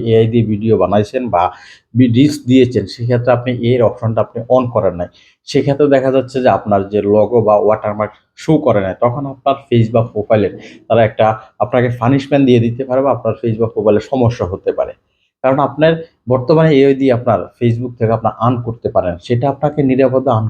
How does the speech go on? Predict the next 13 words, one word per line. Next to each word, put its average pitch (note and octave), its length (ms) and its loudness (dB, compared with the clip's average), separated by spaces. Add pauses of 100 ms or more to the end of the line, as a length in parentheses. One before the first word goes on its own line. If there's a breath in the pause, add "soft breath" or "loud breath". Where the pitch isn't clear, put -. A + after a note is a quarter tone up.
করতে A#2+ 300 -6
গেলে G#2 180 -2
বা F2+ 120 -2
আপনার A2+ 320 -2
যদি A2+ 240 0 (540 loud breath)
আ-, A2 180 -6
আর্নিংটা C3+ 560 2
ভালোভাবে A#2+ 420 4
আসে, G2+ 260 -2
সেই A#2+ 240 -2
জন্য C3 180 -4
আপনাকে A#2+ 280 -8
অবশ্যই A2+ 460 0